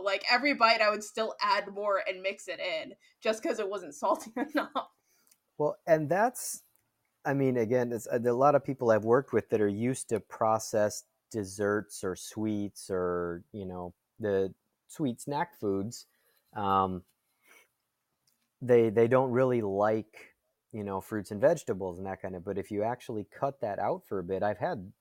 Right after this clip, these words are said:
Speaker 2: many people say that the fruit tastes sweeter. Like,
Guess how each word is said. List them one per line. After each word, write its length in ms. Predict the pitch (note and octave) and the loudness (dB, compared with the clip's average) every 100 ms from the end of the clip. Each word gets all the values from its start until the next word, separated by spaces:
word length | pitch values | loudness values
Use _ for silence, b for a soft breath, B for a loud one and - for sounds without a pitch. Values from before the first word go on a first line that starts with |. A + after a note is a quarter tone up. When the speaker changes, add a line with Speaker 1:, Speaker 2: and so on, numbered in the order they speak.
| - | -10
Speaker 2:
many 380 | G#2 D#3+ G3+ A2+ | -6 -4 -4 -8
people 340 | - A2 F#2 | -10 -8 -8
say 280 | - E3+ A#2+ | -6 -4 -2
that 220 | G#2 G#2 b b b - | -2 -2 b b b 0
the 140 | A#2+ | 2
fruit 500 | A#2 - E3 D#3 D#3 | 2 -2 2 2 0
tastes 380 | - C3+ B2+ - | -2 0 0 -4
sweeter. 540 | - A2 A2+ F#2+ F2 | -4 -2 0 -2 -2
Like, 260 | F#2 G2 F#2 | 0 -2 -4